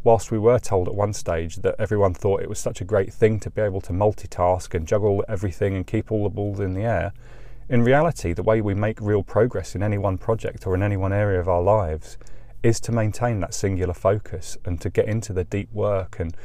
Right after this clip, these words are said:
and give all of our attention to one thing at a time, and actually then make sure that we make progress in that one thing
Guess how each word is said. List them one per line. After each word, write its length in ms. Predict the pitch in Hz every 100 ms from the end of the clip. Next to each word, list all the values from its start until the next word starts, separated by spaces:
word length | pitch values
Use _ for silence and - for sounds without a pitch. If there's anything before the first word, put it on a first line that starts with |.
| - - -
and 140 | 98
give 140 | 107 123
all 180 | 131 117
of 100 | 113
our 140 | 104
attention 460 | - 104 123 - 85
to 140 | 107
one 260 | 107 110 104
thing 280 | 117 107
at 80 | 85 -
a 80 | 101
time, 460 | - 104 87 82 - -
and 120 | 104
actually 260 | 117 - 107
then 200 | 113 143
make 180 | 127 113
sure 240 | - 104
that 80 | 92
we 100 | 98
make 220 | 98 101
progress 460 | - 143 98 95 -
in 60 | 87
that 120 | 82
one 180 | 85 85
thing 320 | - 80